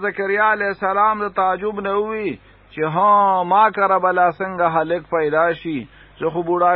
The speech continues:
شوی یم او ښځه مې شنډه ده.» فرښتې ورته ووی چې «همدغسې به کېږي، خدای چې څه غواړي هغه کېږي.» حضرت زکریا علیه السلام ووی، «ای زما ربه، ما له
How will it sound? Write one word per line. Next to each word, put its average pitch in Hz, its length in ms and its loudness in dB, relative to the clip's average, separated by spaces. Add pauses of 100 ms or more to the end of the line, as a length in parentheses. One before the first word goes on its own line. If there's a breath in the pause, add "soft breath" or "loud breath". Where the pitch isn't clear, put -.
(100)
شوی 202 340 0
یم 208 180 -4 (300 soft breath)
او 143 180 2
ښځه 196 380 -4
مې 175 160 -6
شنډه 170 420 -2
ده.» 165 140 4 (600 soft breath)
فرښتې 156 500 -4
ورته 160 360 -2
ووی 175 360 -4 (380)
چې - 80 -10 (100)
«همدغسې 170 680 -2
به 143 100 -2
کېږي، 170 500 -4 (320 loud breath)
خدای 185 260 -4
چې 190 200 -6
څه 240 180 2
غواړي 202 400 4
هغه 170 180 0
کېږي.» 180 520 -8 (360 loud breath)
حضرت 196 260 0
زکریا 202 480 0
علیه 208 220 -2
السلام 208 460 0
ووی، 220 320 0 (320 soft breath)
«ای 175 160 2
زما 208 380 2
ربه، 214 500 4 (200 loud breath)
ما 185 200 6
له 214 120 4